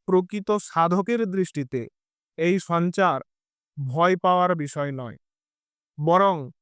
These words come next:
এটি এক গভীর সাধনা ও আত্মোন্নতির মহাসুযোগ। শনি তপস্বী, শনি নির্জনতার অধিপতি, শনি কর্মফলদাতা।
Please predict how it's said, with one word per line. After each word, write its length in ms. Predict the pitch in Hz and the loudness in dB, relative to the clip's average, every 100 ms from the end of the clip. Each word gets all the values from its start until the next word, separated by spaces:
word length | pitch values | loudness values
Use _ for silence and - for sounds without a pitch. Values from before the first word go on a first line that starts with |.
| - | -6
এটি 300 | 165 196 196 | -4 0 0
এক 180 | 180 160 | 0 0
গভীর 320 | 165 180 175 | 0 0 -4
সাধনা 600 | - 147 151 175 190 214 - _ _ - | -6 -4 0 0 0 -2 -6 _ _ -2
ও 160 | 165 - | 0 2
আত্মোন্নতির 800 | 156 170 - 202 196 180 190 185 | 0 0 2 0 0 -2 -4 -4
মহাসুযোগ। 680 | 165 160 180 180 160 143 113 _ _ _ _ _ _ _ _ | -4 -2 -2 -2 -4 -8 -10 _ _ _ _ _ _ _ _
শনি 320 | - 175 175 | -2 2 2
তপস্বী, 640 | 170 156 175 175 - 190 196 - _ _ _ _ _ | 2 0 0 -2 -2 -6 -6 -10 _ _ _ _ _
শনি 300 | - 185 202 | -2 2 4
নির্জনতার 760 | 196 175 170 170 185 190 185 185 | 4 2 2 2 0 0 0 0
অধিপতি, 680 | 151 156 165 175 180 196 202 - _ _ _ - | 0 -2 -2 -4 -4 -6 -8 -14 _ _ _ -12
শনি 340 | - 185 190 | -2 0 0
কর্মফলদাতা। 1000 | 175 160 160 170 175 190 185 180 180 180 | 0 2 2 0 0 0 2 0 0 -4